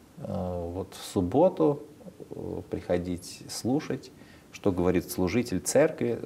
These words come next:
с кафедры. Я очень мало понимал субботнюю школу, Э, там были слова непонятные, <laughs> и мысли такие, знаете, для меня, для вполне светского человека это было как-то так далеко все. А вот проповедь, да,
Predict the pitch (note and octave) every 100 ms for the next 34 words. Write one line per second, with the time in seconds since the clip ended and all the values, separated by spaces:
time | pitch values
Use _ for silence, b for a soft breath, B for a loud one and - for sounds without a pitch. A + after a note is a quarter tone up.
0 | - - - F3 - B2 - A#2 B B
1 | B B B B B - - - - -
2 | - - - C3+ C#3 D3 C#3 G#2 - G2+
3 | F2+ E2+ F#2+ F#2 F2+ F#2+ - - A3+ E3
4 | - - - - F#2 F#2 E2+ E2+ F2+ -
5 | E2+ E2 E2 F2 F2 - A2+ B2+ A2+ G2+
6 | G2 F#2+ F2+ F2 - A#2 F#2+ F2 A#2 C3+
7 | G#2+ - - - F2 E2 F2+ F#2+ - D#2+
8 | F2 E2+ E2 B B B B B - A2
9 | - - F#2 F2+ - - - F2 G2+ -
10 | - D#2 D#2 D#2+ - D#2+ - - D#2 C#2+
11 | F2+ G2 - D2+ - - G#2 C#3+ - G#3
12 | G#3+ B2 E2+ D2+ D2+